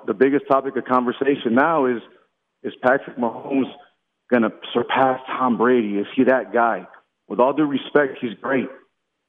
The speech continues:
Give him his roses right now. Give him his flowers.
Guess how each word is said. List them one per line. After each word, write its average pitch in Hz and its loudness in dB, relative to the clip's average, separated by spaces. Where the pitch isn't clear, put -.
Give 123 4
him 120 2
his 120 2
roses 123 0
right 120 2
now. 117 -2
Give 123 2
him 120 4
his 117 0
flowers. 117 2